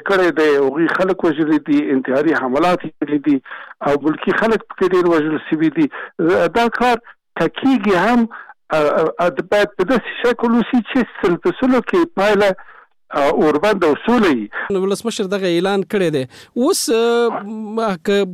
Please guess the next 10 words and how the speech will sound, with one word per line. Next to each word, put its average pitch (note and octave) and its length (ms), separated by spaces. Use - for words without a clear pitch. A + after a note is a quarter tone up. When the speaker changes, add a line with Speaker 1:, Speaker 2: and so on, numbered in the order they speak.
Speaker 2:
فشارونه G#3+ 880
وي G3 160
یا F#3+ 280
هر F#3+ 140
څه F#3+ 160
وي F#3+ 280
یا F3 100
د E3+ 80
نړیوال F3 460
ټولنې F3+ 300